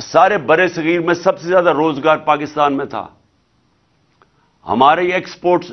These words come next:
रिकॉर्ड थी, हमारी रेमिटेंसेस यानी बाहर से जो पाकिस्तानी पैसा भेज रहे, रिकॉर्ड था।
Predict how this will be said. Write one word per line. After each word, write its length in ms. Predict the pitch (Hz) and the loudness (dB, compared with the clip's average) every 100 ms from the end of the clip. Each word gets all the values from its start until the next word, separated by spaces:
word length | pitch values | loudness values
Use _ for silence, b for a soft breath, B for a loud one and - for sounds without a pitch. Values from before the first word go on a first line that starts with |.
| - - | -20 -18
रिकॉर्ड 540 | 87 113 151 180 170 | -4 -2 0 0 -2
थी, 460 | 165 151 117 - _ _ _ _ _ _ _ _ _ _ _ _ - | -2 -8 -8 -12 _ _ _ _ _ _ _ _ _ _ _ _ -2
हमारी 460 | 127 151 170 165 | 2 4 4 2
रेमिटेंसेस 1040 | 127 120 139 165 196 180 180 175 98 76 - | 0 -2 0 0 0 -2 -2 -2 -4 -8 -2
यानी 200 | 120 135 | 0 0
बाहर 300 | 107 127 160 | 0 2 2
से 140 | 131 147 | -2 -8
जो 120 | 151 | -2
पाकिस्तानी 500 | 151 151 156 160 160 | 0 0 -2 -2 0
पैसा 280 | 160 151 151 | -2 0 -2
भेज 220 | 151 151 | -2 -4
रहे, 320 | 226 101 170 | -6 -2 0
रिकॉर्ड 260 | - 208 185 | 2 0 0
था। 440 | 170 110 - | -2 -2 -6